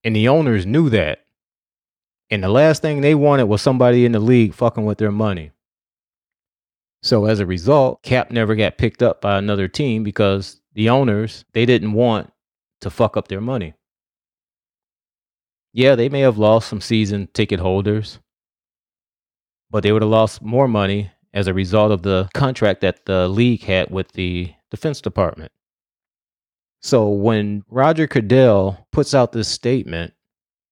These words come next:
like I said earlier, Mister Goodell, you don't need to say shit because you've been saying it for the last three years that Cap has been out of the league.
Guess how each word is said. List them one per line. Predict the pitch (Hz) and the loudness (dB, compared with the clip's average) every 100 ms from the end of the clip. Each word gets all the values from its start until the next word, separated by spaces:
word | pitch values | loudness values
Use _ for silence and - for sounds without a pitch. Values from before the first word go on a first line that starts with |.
| _ _ - | _ _ -8
like | 110 | -4
I | 120 | -2
said | - 131 | -2 -2
earlier, | 113 127 107 87 - _ _ _ _ _ | 0 0 -2 -4 -8 _ _ _ _ _
Mister | 123 127 | -6 -4
Goodell, | 113 110 120 127 | -2 2 2 2
you | 113 143 | 2 -2
don't | 123 | -2
need | 113 107 | -4 -6
to | |
say | 98 101 | -4 -2
shit | 90 - 131 - _ _ _ - | -2 2 2 0 _ _ _ -10
because | 101 95 | -4 -2
you've | 110 120 | -2 -2
been | 113 | -2
saying | - 123 113 | -2 -4 -4
it | - | -6
for | 110 | -6
the | 98 | -4
last | 101 110 98 | -2 -2 -4
three | - 120 | -2 0
years | 117 117 101 87 87 - _ _ | 2 2 2 -2 -8 -16 _ _
that | 92 - | -12 -6
Cap | - 110 | -2 -2
has | 104 82 | -2 -6
been | 107 101 | -4 -2
out | 101 | -4
of | 92 | -6
the | 98 | -8
league. | 98 98 87 82 | -6 -6 -8 -12